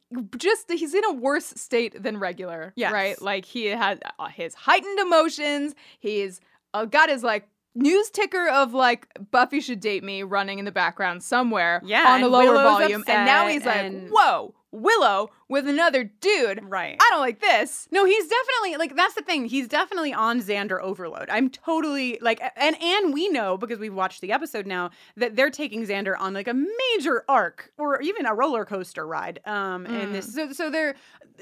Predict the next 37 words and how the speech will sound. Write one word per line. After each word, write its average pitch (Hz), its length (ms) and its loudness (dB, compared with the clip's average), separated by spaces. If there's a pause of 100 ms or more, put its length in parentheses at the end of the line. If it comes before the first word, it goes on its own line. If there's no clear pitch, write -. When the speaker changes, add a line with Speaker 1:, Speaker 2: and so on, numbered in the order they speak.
(120)
Speaker 2:
certainly, 285 720 0
I, 214 180 0
and 285 100 -2
I 294 60 0
get 427 160 0
it, 240 140 0
and 208 120 -4
I 202 40 0
get 226 240 2
where 277 100 0
his 302 120 -6
emotions 277 360 -4
are 269 40 -8
coming 381 320 -6
from, 220 220 -4 (160)
but 240 160 0
me, 262 260 0
Kristen 294 380 -4
Russo, 240 380 -4
I'm 196 160 -4
pissed 233 300 -10
off. 277 240 0
I'm 220 120 -8
not 214 160 -2
having 240 640 -2
it. 262 320 -6
I 226 60 -6
don't 214 320 -6
want 220 240 -8
you 302 220 -4 (180)
to 370 120 -10
correct 277 420 -6
me 277 360 -4
and 277 100 -14
tell 254 160 -6
you 220 140 -10
that, 269 240 -12